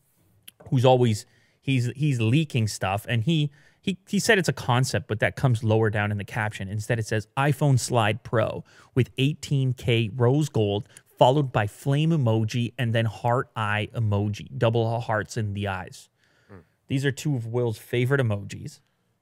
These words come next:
Speaker 1: and when they're combined, they create a,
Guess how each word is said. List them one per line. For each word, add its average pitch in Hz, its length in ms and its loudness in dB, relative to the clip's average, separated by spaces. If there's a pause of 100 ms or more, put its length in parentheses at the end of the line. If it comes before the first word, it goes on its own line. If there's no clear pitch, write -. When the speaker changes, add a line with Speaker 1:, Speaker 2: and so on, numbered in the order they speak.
(260)
Speaker 1:
and 117 180 -2
when 120 160 2
they're 147 160 0
combined, 117 800 0 (840)
they 117 160 0
create 113 520 2
a, 104 300 -4